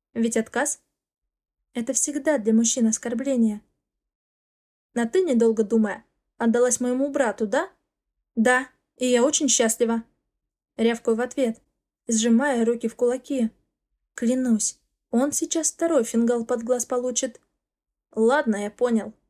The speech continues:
С противной усмешкой оглядывает меня, точно как человека второго сорта. «Теперь, когда он получил свое, посмотришь, как быстро он о тебе забудет».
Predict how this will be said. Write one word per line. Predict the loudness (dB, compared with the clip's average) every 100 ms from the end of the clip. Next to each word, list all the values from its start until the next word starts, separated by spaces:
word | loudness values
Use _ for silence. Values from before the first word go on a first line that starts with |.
| _ _ _ _ _ _
С | -6
противной | -4 -2 0 0
усмешкой | 0 -2 -4 -2
оглядывает | -2 0 0 -2 0
меня, | 2 2 0 _ _ _ _ -4
точно | -2 0 -2
как | -4 -6
человека | -6 -2 0 0 -2
второго | -6 -4 -2
сорта. | 0 -2 -4 -8 -10 -12 _ _ _ _ _ _ _
«Теперь, | -8 -4 -6
когда | -6 -2 0
он | 2
получил | 2 0 0 0
свое, | 0 -2 -4 -10 _ _ _
посмотришь, | -8 -2 0 -2 -4
как | -4 0
быстро | 0 -2 0
он | 0
о | 0
тебе | 0 0
забудет». | 0 0 0 -2 -6